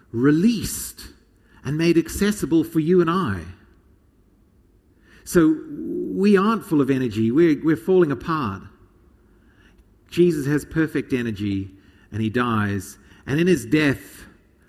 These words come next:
on our behalf, he takes all our chaos and our entropy and our decay, and in exchange, he releases into the universe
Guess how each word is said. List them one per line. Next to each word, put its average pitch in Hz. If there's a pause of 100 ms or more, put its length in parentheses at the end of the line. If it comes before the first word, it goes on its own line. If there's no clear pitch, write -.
(220)
on 123
our 135
behalf, 117 (220)
he 160
takes 147
all 139
our 135
chaos 117
and 113
our 117
entropy 113
and 104
our 107
decay, 98 (540)
and 127
in 135
exchange, 160 (200)
he 147
releases 143
into 160
the 139
universe 123